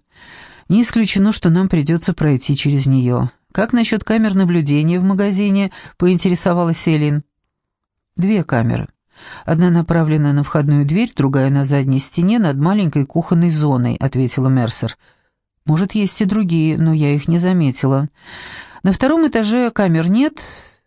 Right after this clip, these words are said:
однако вам это наверняка уже известно". "Да. Но в этом бизнесе мы перепроверяем всё по нескольку раз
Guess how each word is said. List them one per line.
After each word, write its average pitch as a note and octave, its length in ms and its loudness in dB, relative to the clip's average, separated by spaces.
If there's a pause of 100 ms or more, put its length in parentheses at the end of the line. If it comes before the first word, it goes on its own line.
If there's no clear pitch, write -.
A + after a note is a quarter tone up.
(220)
однако F3 480 0
вам E3+ 200 2
это E3+ 140 0
наверняка E3+ 580 2
уже D#3 220 0
известно". A#2+ 640 -2 (2000)
"Да. F#3 320 0 (920)
Но G3 160 2
в B3+ 40 0
этом A#3+ 280 0
бизнесе G3 480 0
мы G3+ 440 2 (260)
перепроверяем F#3 640 0
всё F3 200 -4
по D#3+ 100 -2
нескольку D3+ 540 -2
раз B2 420 -2